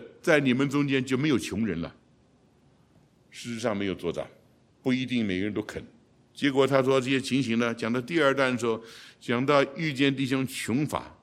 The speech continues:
你知道这里形容很有意思。他说什么？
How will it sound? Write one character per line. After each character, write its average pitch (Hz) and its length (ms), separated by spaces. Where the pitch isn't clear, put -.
你 117 80
知 139 100
道 151 40
这 147 120
里 131 120
形 117 200
容 135 120
很 123 80
有 110 140
意 104 140
思。 - 260
他 139 140
说 135 140
什 113 120
么？ 95 160